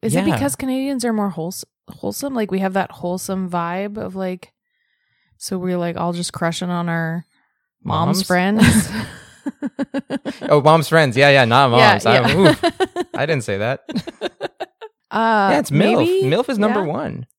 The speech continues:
Speaker 2: in Canada.
Speaker 1: Interesting.
Speaker 2: So, like, mil-,
Speaker 1: We
Speaker 2: Can-,
Speaker 1: love our
Speaker 2: big milf
Speaker 1: milfs.
Speaker 2: country up here.
Speaker 1: Yeah.
Speaker 2: And I don't know why. Are the younger women here just not as appealing? Are the older women just really bringing it?
Speaker 1: I
Speaker 2: Is
Speaker 1: wonder.
Speaker 2: it just, like,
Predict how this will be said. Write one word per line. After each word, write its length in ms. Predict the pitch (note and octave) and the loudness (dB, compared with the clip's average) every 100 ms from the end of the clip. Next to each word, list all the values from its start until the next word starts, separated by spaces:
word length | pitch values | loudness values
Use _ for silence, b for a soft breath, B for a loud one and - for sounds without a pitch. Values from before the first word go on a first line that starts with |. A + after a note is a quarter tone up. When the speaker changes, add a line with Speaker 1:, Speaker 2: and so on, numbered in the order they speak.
| _ - | _ -4
Speaker 2:
in 180 | D3 D3 | -2 0
Canada. 360 | - G#3 G#3+ - | 0 0 0 0
Speaker 1:
Interesting. 220 | C3 D3 | -2 -2
Speaker 2:
So, 120 | C#3+ E3+ | 0 2
like, 200 | D3+ C3+ | 2 0
mil-, 300 | C3 - - | -4 -4 -4
Speaker 1:
We 100 | A#3 | -4
Speaker 2:
Can-, 60 | C4+ | 0
Speaker 1:
love 180 | E4+ F#4 | 0 0
our 100 | F#4 | 2
Speaker 2:
big 160 | F#3+ | 2
milf 120 | G3+ C#3 E3 - | 2 2 0 -2
Speaker 1:
milfs. 40 | |
Speaker 2:
country 380 | - B3+ - A2+ | -8 -8 -6 -6
up 140 | - | -6
here. 320 | - F2 - D3 | -8 -10 -10 -10
Speaker 1:
Yeah. 320 | G3+ D#4 E4+ - | -10 -10 -12 -8
Speaker 2:
And 100 | C#3 | -2
I 80 | C#3 | 0
don't 180 | D#3 E3 | 0 0
know 120 | E3+ | -2
why. 580 | B2 A2 G#2+ - - - _ _ _ _ _ | -2 -6 -8 -12 -16 -20 _ _ _ _ _
Are 180 | - C3 | -4 -2
the 120 | C3+ | -2
younger 500 | B2+ A2 A#2 E3+ F3 | -2 -2 -2 -2 -4
women 340 | D3+ A#2+ D3 C#3+ | -2 -2 -2 -2
here 260 | C3+ D3 | -2 -2
just 520 | C#3+ B2 A2+ - - _ - | -4 -6 -8 -14 -20 _ -12
not 220 | G2+ A2+ B2 | -6 -4 -4
as 160 | B2 | -4
appealing? 680 | A2 - A2+ F3 C#4+ D4+ B3+ - | -8 -8 -6 -6 -10 -12 -10 -8
Are 100 | G#2+ | -6
the 120 | F#2 - | -6 -8
older 320 | F#2 C3+ D#3+ | -6 -4 -2
women 340 | F3 G3 G#3 | -2 -4 -4
just 220 | B2+ A2 | -4 -6
really 500 | E2 F2+ G#2 A#2+ B2 | -8 -8 -6 -4 -4
bringing 400 | A2+ G#2 D#3 G#3 | -4 -6 -6 -8
it? 300 | C#4+ D#4 C#4+ _ _ _ _ _ _ _ _ - | -10 -12 -16 _ _ _ _ _ _ _ _ -12
Speaker 1:
I 80 | F4 | -6
Speaker 2:
Is 80 | G#4 | -2
Speaker 1:
wonder. 360 | A4 A#2+ F#3+ | -2 0 0
Speaker 2:
it 60 | D3 | 0
just, 320 | C3+ - - | -2 -4 -4
like, 320 | C#3 A#2+ - | -2 -2 -8